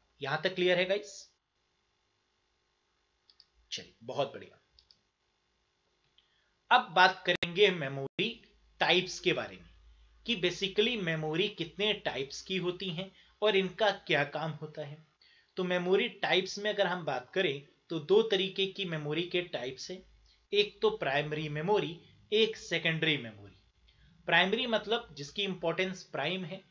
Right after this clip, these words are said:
जिसके बिना कंप्यूटर या आपका मोबाइल फोन या कोई भी गैजेट चल नहीं सकता, वो प्राइमरी है।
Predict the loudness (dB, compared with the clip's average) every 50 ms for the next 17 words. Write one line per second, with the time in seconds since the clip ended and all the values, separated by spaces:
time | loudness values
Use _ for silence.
0 | _ _ _ _ -12 -12 -10 -2 0 0 2 2 2 2 2 2 2 0 -4 -4
1 | -4 -6 -8 -2 0 0 2 4 4 4 4 4 2 0 -2 -2 -2 -2 -4 -4
2 | 0 2 2 2 2 0 -2 -4 -4 -6 -6 -8 -14 -20 -20 _ _ -2 -2 -2
3 | -2 -2 0 2 2 2 2 -2 -6 -8 2 4 4 4 4 2 -2 -6 -8 -12
4 | -20 _ _ _ _ _ 2 4 4 4 6 2 0 0 -2 -2 -2 -2 -4 -2
5 | 0 0 0 2 0 -2 -6 -4 -6 -6 -6 -6 -6 -4 -4 -4 -4 -4 -6 -8
6 | -10 -14